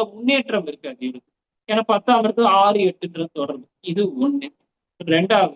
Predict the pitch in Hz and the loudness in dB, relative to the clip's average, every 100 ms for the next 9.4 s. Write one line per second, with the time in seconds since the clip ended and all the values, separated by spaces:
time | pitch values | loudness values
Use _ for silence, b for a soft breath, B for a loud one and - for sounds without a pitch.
0 | - 226 214 185 202 214 247 240 - 202 | -2 2 4 4 4 4 4 2 -2 4
1 | 208 214 208 175 190 - 220 208 185 175 | 4 2 -2 0 -2 -2 0 2 0 -2
2 | 170 165 147 160 160 156 170 208 226 208 | -2 -2 -2 -2 -4 -4 -6 -4 -2 -2
3 | 196 185 180 160 - 135 180 190 214 208 | -2 -4 -4 -6 -6 -10 -4 -4 -4 -8
4 | 202 180 185 196 208 190 190 170 165 156 | -14 -6 -4 -4 -6 -4 -4 -2 -6 -6
5 | 151 160 160 180 156 - 131 - _ _ | -6 -4 -2 -2 -4 -8 -16 -16 _ _
6 | _ _ 185 185 233 247 208 208 214 196 | _ _ -6 -2 2 4 4 2 -2 -2
7 | 185 226 190 196 - 196 190 185 - 220 | -2 -2 -2 -6 -8 -6 -6 -10 -4 -2
8 | 214 233 233 254 247 254 262 214 208 214 | 0 0 -2 -6 0 0 0 0 0 0
9 | 202 175 160 160 | -2 -2 -4 -4